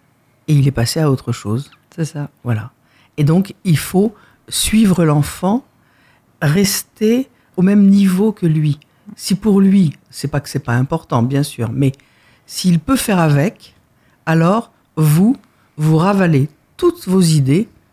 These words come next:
Speaker 1: et vous faites avec.
Speaker 2: Mhm.
Speaker 1: Il ne faut, parce que avoir en tête, euh, le, le, le, la difficulté ou les difficultés éventuelles à venir,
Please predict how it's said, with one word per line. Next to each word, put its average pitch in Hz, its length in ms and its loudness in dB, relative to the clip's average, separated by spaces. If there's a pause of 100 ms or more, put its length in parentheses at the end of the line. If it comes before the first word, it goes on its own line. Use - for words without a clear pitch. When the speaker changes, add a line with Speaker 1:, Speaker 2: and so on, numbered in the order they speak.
(220)
Speaker 1:
et 208 80 2
vous 170 140 2
faites 151 260 -4
avec. 120 440 -8 (200)
Speaker 2:
Mhm. 151 280 -2 (380)
Speaker 1:
Il 185 140 2
ne 190 80 2
faut, - 180 -8
parce 175 160 -2
que 143 120 -6 (840)
avoir 233 400 0
en 214 80 0
tête, 160 540 -6 (1040)
euh, 139 240 0 (180)
le, 151 340 0
le, 135 380 -4
le, - 240 -12
la 143 140 -2
difficulté 180 840 -2 (240)
ou 160 80 0
les 185 180 2
difficultés 185 720 -2
éventuelles 156 500 0
à 135 60 2
venir, 143 560 0